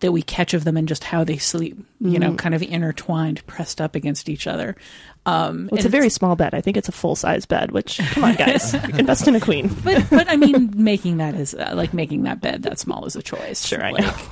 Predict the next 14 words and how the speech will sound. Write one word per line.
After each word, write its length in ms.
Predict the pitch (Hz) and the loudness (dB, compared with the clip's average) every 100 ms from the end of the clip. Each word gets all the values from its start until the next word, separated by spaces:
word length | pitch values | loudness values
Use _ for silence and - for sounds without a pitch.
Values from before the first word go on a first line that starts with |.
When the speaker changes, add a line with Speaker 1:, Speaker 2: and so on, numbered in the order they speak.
| - - | -18 0
Speaker 2:
know. 80 | 254 - | 0 0
<laughs> 60 | - | -6
Speaker 1:
uh, 160 | - 151 | -6 -6
you 240 | - 220 175 | -6 -2 2
know, 160 | 180 | 2
she 220 | 175 - | 0 -2
would, 420 | 208 202 180 180 196 | 2 2 2 -2 -6
she 140 | 208 | 0
would 180 | 196 190 | 2 2
invent, 840 | - 190 175 160 180 175 170 - | 2 0 0 0 -2 -2 -4 -8
uh, 480 | - 165 160 160 160 | -4 -2 0 -2 -2
black 380 | 165 175 170 170 | -2 -2 0 0
and 120 | 160 | -2
white, 320 | 160 160 151 | -2 -2 -2